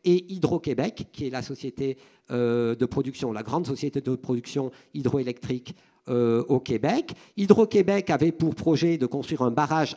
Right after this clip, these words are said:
a construit d'ailleurs un barrage, un, un barrage immense sur les terres appartenant aux cris de l'abbé James. Et en contrepartie, les cris de l'abbé James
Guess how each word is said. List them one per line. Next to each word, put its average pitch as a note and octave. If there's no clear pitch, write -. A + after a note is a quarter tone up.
a G#3
construit D3
d'ailleurs B2
un A#2+
barrage, B2
un, A2
un G#2
barrage A2
immense C#3
sur D3
les C#3
terres C#3+
appartenant C3+
aux B2
cris C3+
de A#2+
l'abbé A2
James. A#3
Et G3+
en A#3+
contrepartie, F#3
les F#3
cris -
de E3
l'abbé D3+
James G3+